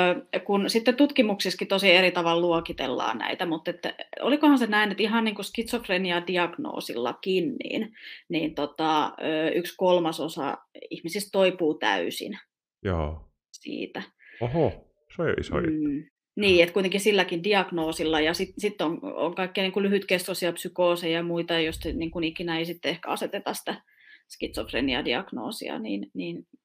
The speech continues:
Speaker 1: ky-, kyllä niistä voi hyvinkin toipua sitten jo useampikin.
Speaker 2: Tota, hyviä kysymyksiä tulee. Mistä sen tietää, onko psykoosialttius? No, voisiko sitä tietää? No,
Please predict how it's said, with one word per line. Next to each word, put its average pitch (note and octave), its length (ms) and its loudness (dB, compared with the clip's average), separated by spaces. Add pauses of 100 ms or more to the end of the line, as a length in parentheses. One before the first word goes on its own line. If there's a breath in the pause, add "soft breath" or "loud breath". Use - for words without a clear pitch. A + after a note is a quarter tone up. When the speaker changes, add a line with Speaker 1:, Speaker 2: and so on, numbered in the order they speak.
Speaker 1:
ky-, - 240 -12
kyllä F#3+ 220 -8
niistä F#3+ 340 -10
voi - 180 -6 (180)
hyvinkin G3+ 380 -4
toipua C#3+ 360 0
sitten - 360 -10
jo C#2+ 100 -4
useampikin. - 640 -8 (800)
Speaker 2:
Tota, G#2+ 260 4
hyviä A#2+ 320 10
kysymyksiä F#2+ 640 6
tulee. E2+ 240 2
Mistä C3 340 0
sen B2+ 260 2
tietää, F#2 600 6
onko F2 300 -2
psykoosialttius? C2+ 1300 -6 (140)
No, A2+ 440 2 (320)
voisiko D3+ 260 -2
sitä F2+ 200 2
tietää? E2+ 500 2 (260)
No, A#2+ 240 0